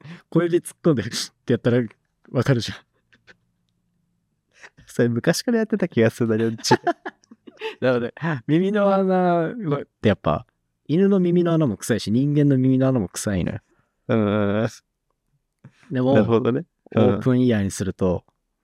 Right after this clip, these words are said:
Speaker 1: 摩訶不思議なことに。
Speaker 2: いいんだ。
Speaker 1: そう。
Speaker 2: へえ。
Speaker 1: なんか朝シャンした時とかさ、その後すぐミーティングの時さ、耳の穴にイヤホン入れると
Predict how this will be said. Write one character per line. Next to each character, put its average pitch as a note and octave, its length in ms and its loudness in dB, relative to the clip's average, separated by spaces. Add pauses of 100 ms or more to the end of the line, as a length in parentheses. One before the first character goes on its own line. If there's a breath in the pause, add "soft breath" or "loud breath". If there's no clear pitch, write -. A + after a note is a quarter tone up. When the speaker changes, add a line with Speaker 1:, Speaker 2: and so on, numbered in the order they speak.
(260)
Speaker 1:
摩 G2 100 2
訶 - 160 -2
不 - 140 -4
思 F2 80 -4
議 F2 100 -4
な E2+ 100 -4
こ - 120 -6
と F2+ 100 0
に。 F2+ 200 -8 (680)
Speaker 2:
い C#3 200 4
い B2 40 2
ん G#2+ 100 0
だ。 F#2+ 260 -8 (600)
Speaker 1:
そ - 340 -2 (760)
う。 C#3+ 40 0
Speaker 2:
へ F#3 480 0
え。 F3+ 440 -4
Speaker 1:
な G#3+ 100 0
ん - 20 -2
か - 140 -6
朝 A#3+ 320 0
シ - 180 -2
ャ A#3+ 80 2
ン A#3 140 0
し - 120 -6
た A3 120 2
時 - 220 -2
と - 120 -6
か - 140 -4
さ、 - 320 -4 (2250)
そ - 180 0
の G#3 120 4
後 F3+ 180 0
す - 160 -2
ぐ G2+ 260 -2
ミ A2+ 200 0
ー - 20 -20
テ A#2 100 -2
ィ - 40 2
ン - 20 0
グ A2 80 0
の A2 60 -2
時 G2+ 140 -2
さ、 G2 280 -8 (180)
耳 C#3+ 220 2
の E3 120 4
穴 D#3 120 4
に G#2 100 -2
イ A2 40 -2
ヤ A#2+ 100 0
ホ G#2+ 80 -6
ン G2+ 40 -4
入 F#2+ 60 -4
れ F#2+ 60 0
る F#2+ 60 -4
と - 80 -16